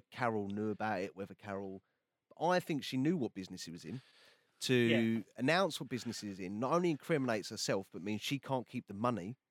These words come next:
Speaker 1: he's left behind.
Speaker 2: Right, okay,
Speaker 1: You know, when something,
Speaker 2: maybe.
Speaker 1: but I
Speaker 2: Yeah.
Speaker 1: think it was actually a dodgy business deal.
Speaker 2: Yeah,
Speaker 1: Right.
Speaker 2: I know what he was doing. He bought some plutonium off of some, uh, Irani terrorists. Uh,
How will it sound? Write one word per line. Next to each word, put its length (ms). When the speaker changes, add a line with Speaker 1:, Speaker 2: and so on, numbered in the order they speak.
Speaker 1:
he's 180
left 180
behind. 220
Speaker 2:
Right, 220
okay, 200
Speaker 1:
You 60
know, 120
when 140
something, 200
Speaker 2:
maybe. 140
Speaker 1:
but 160
I 120
Speaker 2:
Yeah. 100
Speaker 1:
think 220
it 40
was 120
actually 320
a 40
dodgy 320
business 380
deal. 220
Speaker 2:
Yeah, 180
Speaker 1:
Right. 140
Speaker 2:
I 40
know 120
what 80
he 60
was 160
doing. 160
He 140
bought 200
some 120
plutonium 680
off 140
of 80
some, 260
uh, 200
Irani 420
terrorists. 600
Uh, 280